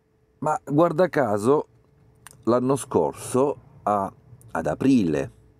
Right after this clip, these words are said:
ad aprile, quindi un mese dopo che, mm, praticamente, eh, penso a questa cosa, eh, a questo progetto, insomma, eh, cioè ad,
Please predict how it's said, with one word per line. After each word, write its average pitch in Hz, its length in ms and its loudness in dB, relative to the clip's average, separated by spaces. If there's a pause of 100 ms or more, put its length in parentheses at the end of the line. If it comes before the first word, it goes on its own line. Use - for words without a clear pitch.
(420)
ad - 120 -10
aprile, 80 380 -2
quindi 95 240 -2
un 95 140 2
mese 123 260 0
dopo 92 560 0
che, 90 300 0 (1400)
mm, 73 500 -4
praticamente, 80 920 -2 (580)
eh, 57 1400 -8
penso 101 460 -2
a 76 80 -4
questa 110 380 -2
cosa, 92 640 0 (640)
eh, 80 760 2
a 78 80 -2
questo - 320 -2
progetto, 107 840 0
insomma, 90 880 -4 (140)
eh, 85 680 0
cioè - 160 -4
ad, 104 280 0